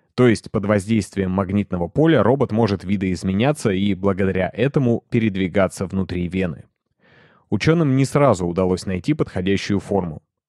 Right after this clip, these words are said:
В итоге они остановились на спиралевидной, как у водорослей спирулины. Робот крутится в потоке крови и движется вперёд по принципу грибного винта. Правда, говорить о клинических испытаниях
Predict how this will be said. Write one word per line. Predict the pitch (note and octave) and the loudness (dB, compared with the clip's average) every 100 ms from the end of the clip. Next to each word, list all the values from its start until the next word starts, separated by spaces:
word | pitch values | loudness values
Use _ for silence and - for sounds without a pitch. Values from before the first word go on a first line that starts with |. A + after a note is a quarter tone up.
| - | -8
В | F2+ | -2
итоге | A2 F3 C#3 | 0 2 2
они | G2 G#2+ | 2 0
остановились | A2 - G#2 G2 G2 G#2+ G2 | -2 -2 -2 0 0 0 -2
на | G2+ F#2+ | -4 -6
спиралевидной, | - G#2 G2+ G2 E2+ F#2 F2+ - - _ _ | -4 -2 0 0 -2 -4 -4 -8 -14 _ _
как | - C#3+ - | 0 0 2
у | C3 | -2
водорослей | G2 F#2 G2 F#2+ G2 - F#2+ | 0 0 0 0 -2 -2 -4
спирулины. | - - G#2 F#2+ F#2+ F2+ E2+ - _ _ _ _ _ _ _ _ _ | -4 -4 -2 0 0 -2 -6 -12 _ _ _ _ _ _ _ _ _
Робот | - E3 E3 - | 2 4 2 2
крутится | C3+ B2+ G2 - | 2 2 -2 -6
в | F2+ | -6
потоке | - F#2+ F2+ F2+ | -2 -2 -2 -2
крови | - E3 D#3+ | 2 2 4
и | G2+ | 2
движется | F2 C3 A#2+ G2+ F#2 | 4 2 2 -2 -6
вперёд | - F#2+ A2+ D3+ | -2 2 2 2
по | G2+ | 0
принципу | F2 A2 B2 F2+ F#2+ | 0 -2 -2 -2 -2
грибного | E2+ F#2 F#2 G2 F2 F2 | -2 -2 0 0 0 -2
винта. | E2+ F2+ F2+ E2+ - _ _ _ _ _ _ _ _ - | -4 -4 -2 -4 -6 _ _ _ _ _ _ _ _ 0
Правда, | B2+ C3 G#2+ | 2 4 2
говорить | G#2+ G#2+ A2 - | 4 4 2 0
о | G#2 | -4
клинических | - A2 A2 G#2 G2+ - G2 - | 0 2 2 0 -2 -4 -6 -6
испытаниях | - A2 G#2 G2 F#2+ | -4 -2 0 0 0